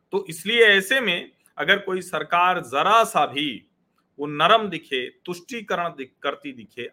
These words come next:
अपीजमेंट करती दिखे, तो वो समाज के लिए बहुत खतरनाक हो जाता है।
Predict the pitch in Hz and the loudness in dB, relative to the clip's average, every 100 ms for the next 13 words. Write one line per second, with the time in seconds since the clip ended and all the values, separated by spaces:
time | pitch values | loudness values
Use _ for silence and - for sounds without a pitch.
0 | 143 - 233 220 208 190 175 143 - 135 | -12 -10 -12 -8 -8 -8 -8 -10 -8 -18
1 | 113 _ 113 131 _ _ _ 151 151 - | -18 _ -16 -16 _ _ _ -10 -10 -8
2 | 143 156 175 180 143 139 120 113 131 _ | -4 0 0 -2 -8 -14 -12 -14 -16 _
3 | _ 120 117 151 180 185 185 - 120 120 | _ _ -4 -2 0 -2 -6 -16 -12 -10
4 | 117 120 131 - _ 101 95 - - - | -8 -8 -8 -10 _ -18 -16 -16 -20 -20